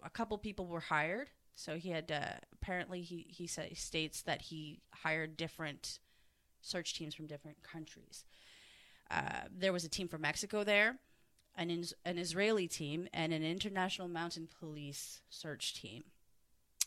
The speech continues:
Um, Jesse's father also went in and searched for him for quite some time,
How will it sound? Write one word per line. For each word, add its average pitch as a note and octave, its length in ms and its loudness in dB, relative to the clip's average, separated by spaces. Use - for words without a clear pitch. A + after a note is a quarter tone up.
Um, D#3+ 480 2
Jesse's F3 340 0
father F#3 340 8
also D#3+ 560 4
went E3 240 4
in D3+ 320 2
and E3+ 140 0
searched C#3+ 260 2
for - 100 -4
him D3 320 -4
for C3+ 220 -8
quite C#3 260 -8
some D#3 120 -4
time, C#3+ 400 -4